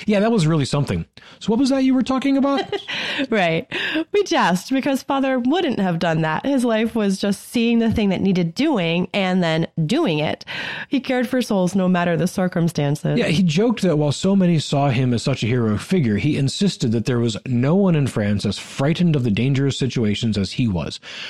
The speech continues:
Speaker 1: that no one's knees would knock as loudly, nor would anyone's heart race as fast.
Speaker 2: Yeah, but to all outward appearances, he was cool and calm.
Speaker 1: And that humble way of being was part of why it took another dozen or so years before the question of his Medal of Honor came up.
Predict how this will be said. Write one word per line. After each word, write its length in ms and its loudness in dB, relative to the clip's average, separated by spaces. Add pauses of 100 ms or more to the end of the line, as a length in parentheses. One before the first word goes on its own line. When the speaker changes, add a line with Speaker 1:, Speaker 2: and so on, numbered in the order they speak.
Speaker 1:
that 100 2
no 160 2
one's 260 2
knees 480 2
would 100 2
knock 300 0
as 100 0
loudly, 440 2
nor 240 0
would 100 2
anyone's 320 2
heart 400 -2
race 400 -2
as 160 -4
fast. 480 -6
Speaker 2:
Yeah, 180 -2 (320)
but 180 -4
to 120 0
all 300 0
outward 380 0
appearances, 640 0
he 220 -2
was 320 0 (160)
cool 640 0
and 420 0
calm. 680 -2 (260)
Speaker 1:
And 140 2
that 160 0
humble 340 2
way 160 4
of 140 2
being 240 2
was 120 0
part 260 0
of 80 0
why 160 0
it 80 -4
took 180 -4
another 260 0
dozen 400 0
or 60 2
so 180 0
years 480 2
before 260 -2
the 80 0
question 360 -2
of 140 0
his 120 0
Medal 300 0
of 80 2
Honor 220 2
came 200 -2
up. 220 -8